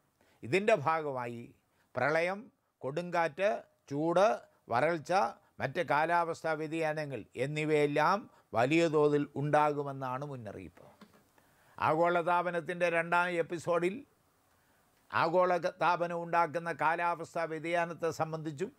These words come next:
ആ കാലാവസ്ഥാ വ്യതിയാനം നമ്മുടെ സമൂഹത്തിൽ ഉണ്ടാക്കുന്ന, നമ്മുടെ ലോകരാഷ്ട്രങ്ങളിൽ ഉണ്ടാക്കുന്ന ഭീകരമായ നാശത്തെ സംബന്ധിച്ചും വളരെ സവിസ്തരമായി പ്രതിപാദിച്ചതുകൊണ്ട് വീണ്ടും അതിൻ്റെ കെടുതികളെ സംബന്ധിച്ച് ഇപ്പോൾ ഓർമ്മിപ്പിക്കാൻ ഞാൻ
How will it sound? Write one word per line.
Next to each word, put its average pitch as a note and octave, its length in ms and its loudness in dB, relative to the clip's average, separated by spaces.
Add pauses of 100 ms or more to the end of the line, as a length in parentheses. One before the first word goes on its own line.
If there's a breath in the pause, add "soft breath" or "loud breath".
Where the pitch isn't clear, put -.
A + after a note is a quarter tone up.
(640 soft breath)
ആ C3+ 120 0
കാലാവസ്ഥാ E3+ 720 -2
വ്യതിയാനം E3 640 -4 (480 soft breath)
നമ്മുടെ F3 320 2
സമൂഹത്തിൽ E3 600 0
ഉണ്ടാക്കുന്ന, D#3+ 520 -2
നമ്മുടെ D#3+ 320 -2
ലോകരാഷ്ട്രങ്ങളിൽ E3 880 0
ഉണ്ടാക്കുന്ന D#3 520 0
ഭീകരമായ D#3 680 0
നാശത്തെ D3+ 560 -2
സംബന്ധിച്ചും D3+ 600 -10 (460 loud breath)
വളരെ D#3+ 380 2
സവിസ്തരമായി D#3 720 -2
പ്രതിപാദിച്ചതുകൊണ്ട് D3 1120 0 (400 soft breath)
വീണ്ടും F3 400 4 (220)
അതിൻ്റെ D#3 360 0 (260)
കെടുതികളെ E3 460 2
സംബന്ധിച്ച് C#3+ 600 -2 (180)
ഇപ്പോൾ D3 320 0
ഓർമ്മിപ്പിക്കാൻ C#3+ 640 0
ഞാൻ C3+ 180 -2